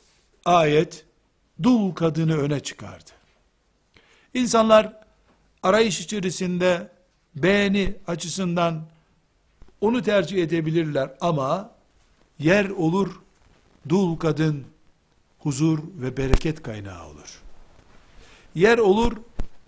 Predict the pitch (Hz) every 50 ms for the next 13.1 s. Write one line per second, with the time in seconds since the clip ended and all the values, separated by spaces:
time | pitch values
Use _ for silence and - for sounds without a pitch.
0 | _ - 127 151 170 175 175 175 180 190 190 185 190 180 180 214 190 - - -
1 | - _ _ _ _ _ _ _ _ _ _ _ _ _ _ _ _ _ _ _
2 | - 143 139 220 233 233 226 220 202 170 - - - - 180 156 139 131 131 113
3 | 92 82 76 _ _ _ _ _ _ _ _ _ _ _ _ _ _ _ _ _
4 | _ _ _ _ _ _ _ _ _ _ _ - 147 160 160 156 214 220 180 190
5 | 170 - - 170 139 127 - _ - 156 165 190 208 202 196 196 196 196 - -
6 | _ _ _ _ _ _ _ _ _ _ _ _ _ _ _ _ - 139 131 135
7 | 131 120 117 110 - - _ _ _ _ _ _ _ _ _ - 156 160 156 160
8 | 180 170 151 143 139 135 139 139 131 - 143 135 131 127 - 143 143 120 - 135
9 | 135 143 156 156 143 127 123 120 107 120 117 107 101 101 - - - - - 117
10 | 110 123 127 127 139 143 131 120 117 113 110 110 110 104 - - 147 - 139 117
11 | 107 92 - - - 165 185 160 113 104 95 87 - - 156 147 - - - -
12 | - - - - - _ _ _ _ _ - 143 156 156 147 143 139 143 170 185
13 | 180 -